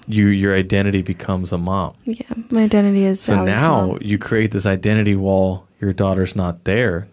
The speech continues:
Speaker 1: not
Speaker 2: Mm-hmm.
Speaker 1: 'cause the lack of wanting her to be there,
Speaker 2: Right.
Speaker 1: but your daughter's getting raised twenty-four seven.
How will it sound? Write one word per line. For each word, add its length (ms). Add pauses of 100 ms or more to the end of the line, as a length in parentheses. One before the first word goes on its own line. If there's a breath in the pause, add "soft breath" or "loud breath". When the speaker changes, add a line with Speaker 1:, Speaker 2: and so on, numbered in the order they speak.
Speaker 1:
not 240
Speaker 2:
Mm-hmm. 80
Speaker 1:
'cause 220
the 120
lack 360
of 160
wanting 440
her 160
to 80
be 200
there, 360 (140)
Speaker 2:
Right. 260 (160)
Speaker 1:
but 380 (840 soft breath)
your 280
daughter's 400
getting 300
raised 480 (160)
twenty-four 420
seven. 460